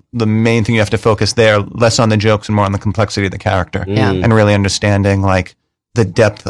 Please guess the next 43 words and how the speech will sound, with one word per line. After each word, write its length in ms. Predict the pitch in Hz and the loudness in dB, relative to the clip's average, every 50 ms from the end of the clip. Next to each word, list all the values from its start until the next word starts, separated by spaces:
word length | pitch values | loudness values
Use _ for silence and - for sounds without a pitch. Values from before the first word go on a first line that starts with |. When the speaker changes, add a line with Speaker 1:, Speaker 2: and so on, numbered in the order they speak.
| - | -4
Speaker 1:
of 280 | - 120 104 98 95 95 | -2 0 2 2 0 0
that 240 | - 104 95 - - | 0 -2 -2 -2 -6
character's 600 | - - 113 101 101 101 98 - 104 101 98 90 90 | -6 -2 -2 0 0 0 -2 -2 -2 -2 -2 -2 -2
wants 300 | 95 101 98 92 - - | 0 0 0 0 -2 -2
and 80 | 101 | -2
desires. 640 | 98 98 90 101 95 95 90 90 90 87 - - - - | -2 0 0 2 0 2 0 -2 -2 -4 -6 -10 -10 -6
It 160 | - 107 95 - _ _ - | -6 -6 -6 -6 _ _ -6
has 200 | - 107 107 98 - | -2 -2 -2 0 0
to 100 | - 101 | 0 2
last 240 | 101 101 95 - - | 2 2 0 0 0
longer 240 | 104 101 101 95 95 | 0 0 2 0 0
than 160 | 92 98 101 | 0 0 0
whatever 200 | 98 98 95 95 | 0 0 0 2
that 220 | 98 98 92 - _ _ _ - | 0 0 -2 -4 _ _ _ -14
three-minute 560 | - - 110 104 101 101 98 101 98 98 - - - - | -6 -2 0 0 2 2 2 2 0 0 -2 -8 -12 -8
single, 760 | - - 120 113 107 104 98 101 98 98 98 95 95 92 _ _ _ _ _ _ - | -4 -2 0 2 2 2 2 2 2 2 2 0 -2 -4 _ _ _ _ _ _ -2
Speaker 2:
Yeah. 60 | 107 101 | 0 0
Speaker 1:
uh, 60 | 101 90 | 2 2
intention 540 | - 104 98 92 - 117 104 95 - 101 98 | 0 0 0 0 2 0 0 0 0 0 0
is 240 | 98 95 95 95 - | 2 2 0 -2 -4
for 160 | - - 101 | -4 -4 -4
the 100 | 95 95 | -2 -2
sake 200 | - - 98 98 | -2 -2 -2 -2
of 40 | - | 0
that 160 | 98 90 - - | -2 -2 -2 -4
sketch. 480 | - - - 90 80 - - - - _ _ - | -6 -6 -6 -8 -8 -8 -14 -18 -18 _ _ -4
Speaker 3:
Yeah. 180 | - 95 92 87 | -2 0 2 2
Speaker 1:
Right? 140 | 104 104 101 | 2 2 4
I 80 | 107 | 4
mean, 120 | 110 113 117 | 4 4 4
even 160 | 120 110 107 | 4 4 2
in 80 | 107 104 | 2 2
a 200 | 101 98 95 95 - _ _ _ - | 2 0 0 -2 -8 _ _ _ -6
three 140 | - 113 113 | -2 0 2
to 60 | 104 | 2
five-minute 520 | 101 - 120 107 104 101 101 98 95 82 - - _ _ - | 2 2 2 2 2 2 0 0 -2 -6 -8 -20 _ _ -12
sketch, 400 | - - - 120 104 95 - - | -10 -4 0 0 0 0 0 -2
you 80 | 110 107 | -4 -2
can 120 | - 101 | 0 2
have 160 | 101 107 95 | 2 2 0
a 40 | 98 | 0
character 360 | 92 - 110 98 95 - - | -2 -2 0 0 -2 -2 -4
that 200 | 101 98 95 - | -4 -4 -4 -6